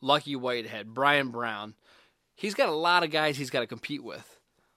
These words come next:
If he can stay on the practice squad all year long without getting poached by another team,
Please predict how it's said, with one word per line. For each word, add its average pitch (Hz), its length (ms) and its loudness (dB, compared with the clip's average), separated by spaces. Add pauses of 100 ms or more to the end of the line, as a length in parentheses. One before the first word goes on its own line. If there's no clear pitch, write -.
(540)
If 214 240 -2
he 247 100 -2
can 208 140 -2
stay 160 340 2
on 160 100 0
the 151 60 -6
practice 131 380 0
squad 127 320 0
all 113 180 2
year 131 200 -2
long 117 260 -2
without 117 320 -6
getting 120 160 -8
poached 127 400 -6
by 120 120 0
another 120 260 0
team, 110 480 -10